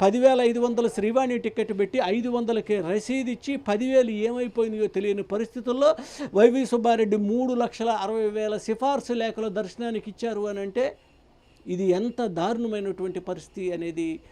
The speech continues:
ఒకసారి వేచి చూడాలి. అంటే ఒక్క చైర్మన్నే మూడు లక్షల అరవై వేలు ఇచ్చుంటే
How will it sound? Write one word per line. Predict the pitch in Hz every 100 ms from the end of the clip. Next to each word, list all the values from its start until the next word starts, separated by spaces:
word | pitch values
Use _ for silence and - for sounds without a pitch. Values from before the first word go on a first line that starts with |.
| -
ఒకసారి | 170 - 185 180
వేచి | 175 170 139
చూడాలి. | 95 101 _ _ _ _ _ -
అంటే | 175 240 226 180 - - 165
ఒక్క | 190 240 233
చైర్మన్నే | 220 262 262 262
మూడు | 240 233 262
లక్షల | 269 - 247
అరవై | 220 208 208
వేలు | 196 214
ఇచ్చుంటే | 214 - 165 139 139 220